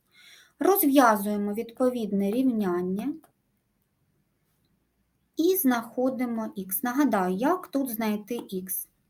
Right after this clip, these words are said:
Уявляєте собі прості числа. Два помножити на три дорівнює шість. Замість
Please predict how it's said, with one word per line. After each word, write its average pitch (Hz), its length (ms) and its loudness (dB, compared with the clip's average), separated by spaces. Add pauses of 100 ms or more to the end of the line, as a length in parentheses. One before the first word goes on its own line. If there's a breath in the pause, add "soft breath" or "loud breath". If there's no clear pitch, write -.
(160)
Уявляєте 277 520 4
собі 233 280 -2
прості 226 440 -6
числа. 190 480 -6
Два 220 340 2
помножити 208 760 -4
на 208 280 -4
три 339 240 0
дорівнює 226 680 -2
шість. 185 400 -8 (580 soft breath)
Замість 247 580 2